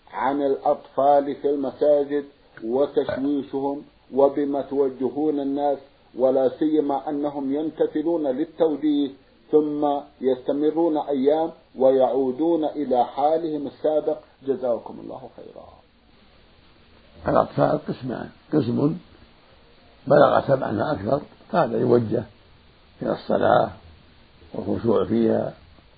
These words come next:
Speaker 2: ويفرقون في الصفوف حتى لا يلعبوا، فكان اجتماعهم قد يسبب اللعب،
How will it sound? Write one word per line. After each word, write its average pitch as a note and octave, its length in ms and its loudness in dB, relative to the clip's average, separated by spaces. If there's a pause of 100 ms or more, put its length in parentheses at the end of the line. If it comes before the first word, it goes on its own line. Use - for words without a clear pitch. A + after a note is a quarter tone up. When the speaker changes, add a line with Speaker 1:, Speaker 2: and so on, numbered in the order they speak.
(360)
Speaker 2:
ويفرقون B2 720 2
في G2+ 180 -2 (140)
الصفوف A2 320 -2
حتى A2 220 -6
لا G#2 300 0
يلعبوا، G2 460 0 (440)
فكان G#2 380 -8 (680)
اجتماعهم A2 720 -2
قد G2 160 -6 (200)
يسبب A2 440 -4
اللعب، G#2 340 0